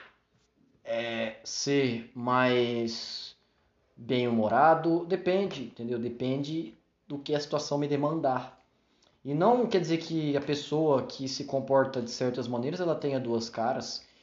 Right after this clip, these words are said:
e sim que ela obedeça certos princípios conforme a ocasião. E isso é muito saudável, tá? Tem a ver com adaptação. E eu acho do caralho esse negócio de indivíduos se, se unirem pra fazerem coisas, porque cada um vai dar o melhor de si,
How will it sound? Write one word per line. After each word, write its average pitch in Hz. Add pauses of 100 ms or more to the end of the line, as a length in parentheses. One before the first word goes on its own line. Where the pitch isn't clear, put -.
(160)
e 127
sim 175
que 175
ela 160
obedeça 160
certos -
princípios 151
conforme 156
a 151
ocasião. 147
E 110
isso 139
é 151
muito 131
saudável, 139 (440)
tá? -
Tem 117
a 110
ver 113
com 120
adaptação. 117 (2000)
E 147
eu 151
acho 156
do -
caralho 156
esse 127
negócio 123
de 127
indivíduos 127
se, 135
se 127
unirem 131
pra 127
fazerem 135
coisas, 127
porque -
cada 143
um -
vai 151
dar 147
o 151
melhor 139
de 135
si, 127